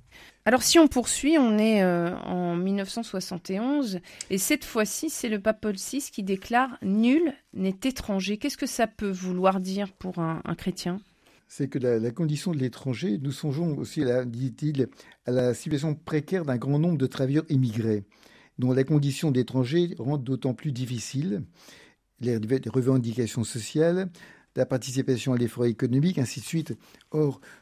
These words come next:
Speaker 2: pour eux, c'était de dire justement que le, le travailleur étranger, ce n'est pas, ni, je,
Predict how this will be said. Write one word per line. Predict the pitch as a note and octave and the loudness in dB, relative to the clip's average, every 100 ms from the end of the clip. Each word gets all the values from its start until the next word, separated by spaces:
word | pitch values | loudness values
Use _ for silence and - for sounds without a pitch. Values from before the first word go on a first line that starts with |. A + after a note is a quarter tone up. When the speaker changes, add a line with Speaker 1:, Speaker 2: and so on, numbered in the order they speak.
| - - | -20 -6
Speaker 2:
pour | B2 G3 | 2 2
eux, | |
c'était | F3+ C#3+ C3+ | 2 0 -2
de | A2+ | 0
dire | B2+ D#3 | 2 2
justement | C3 A#2+ - B2 E3+ | 0 0 -2 0 0
que | E3+ | 0
le, | A#2 G#2+ | 0 2
le | G#2 A#2+ | 2 -2
travailleur | - C#3+ C3+ | 2 4 6
étranger, | B2+ A#2 A2+ C3+ F3 | 4 0 0 0 0
ce | - | 0
n'est | A#2+ A#2 | 0 0
pas, | B2 A#2 - - - - - _ | 2 0 -2 -14 -16 -18 -20 _
ni, | F3 B2+ B2+ B2 A2+ - | -4 -2 0 -2 -4 -6
je, | A2+ | -10